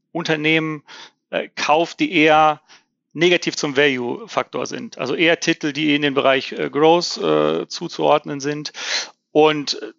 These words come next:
das war natürlich auch etwas, was in diesem Jahr, ähm, renditetechnisch, ähm, eher zum, zum Nachteil gereicht hat. Ganz grundsätzlich, und das ist mir wichtig, glaub ich, das noch mal rauszustellen,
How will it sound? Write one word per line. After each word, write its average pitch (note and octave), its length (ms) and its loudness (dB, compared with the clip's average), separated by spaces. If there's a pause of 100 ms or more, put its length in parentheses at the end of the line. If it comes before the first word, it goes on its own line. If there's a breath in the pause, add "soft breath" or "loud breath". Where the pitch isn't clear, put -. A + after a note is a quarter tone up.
(260)
das D3 220 0
war D#3 100 2
natürlich D3 440 -2
auch - 160 2
etwas, - 380 -4
was B2+ 200 0
in B2+ 200 -10
diesem E3 280 -8
Jahr, E3 440 0 (100)
ähm, C3 460 -2 (100)
renditetechnisch, C#3 1160 -4
ähm, B2+ 480 -6 (160)
eher C3 320 4
zum, A#2+ 540 -8
zum B2 160 -12
Nachteil E3 580 -2 (400 loud breath)
gereicht D3 440 -2
hat. D3 240 -2 (320 loud breath)
Ganz B2+ 180 -2
grundsätzlich, F3 520 2
und B2+ 60 0
das C#3 140 0
ist - 40 -4
mir C3+ 100 0
wichtig, C#3+ 300 -2
glaub C3 120 0
ich, B2+ 80 -6
das - 160 -2
noch - 180 -2
mal B2+ 320 4
rauszustellen, C#3+ 1000 0